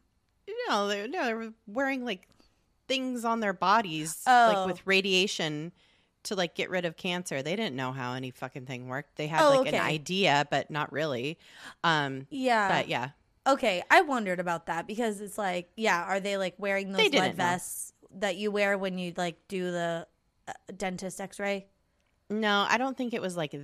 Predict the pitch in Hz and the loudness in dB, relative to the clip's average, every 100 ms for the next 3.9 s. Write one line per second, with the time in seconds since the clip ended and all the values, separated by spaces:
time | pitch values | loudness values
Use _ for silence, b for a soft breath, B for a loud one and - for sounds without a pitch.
0 | 143 127 139 _ - - _ _ 175 165 | -2 -2 -2 _ -20 -20 _ _ -8 -6
1 | - 147 147 151 143 165 _ _ _ _ | -6 -6 -6 -10 -12 -20 _ _ _ _
2 | - 170 214 202 196 - 175 180 160 123 | -8 -4 -2 -2 -6 -6 -4 -4 -6 -8
3 | 127 120 98 - 233 - - - 151 | -8 -8 -6 -2 -2 -2 -10 -10 -12